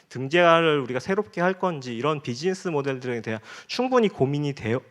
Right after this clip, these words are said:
되셔야 이후 사업 모델, 사업을 영속적으로 운영할 수 있다라고 생각이 되기 때문에 인허가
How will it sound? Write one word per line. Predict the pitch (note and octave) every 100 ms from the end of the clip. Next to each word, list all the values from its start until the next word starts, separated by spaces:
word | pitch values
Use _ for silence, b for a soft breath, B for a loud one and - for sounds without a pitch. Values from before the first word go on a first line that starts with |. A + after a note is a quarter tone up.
| _ _ _
되셔야 | - A#2 A#2+ F#3 C3+ C3
이후 | A2 C3 C#3+
사업 | F#3+ G3+
모델, | F3+ D3+ C#3 C3+ B B B
사업을 | - F3+ F3+ E3
영속적으로 | A2 A2+ D3+ E3 C#3+
운영할 | A2+ C3+ C#3+
수 | -
있다라고 | G2 - C3 B2
생각이 | C#3 E3+ F3 D#3
되기 | - G#2
때문에 | A2 A#2+ G#2+ A#2 D#3 A#2+ B B B
인허가 | A#2+ C#3+ F3+ F3+ E3+ D#3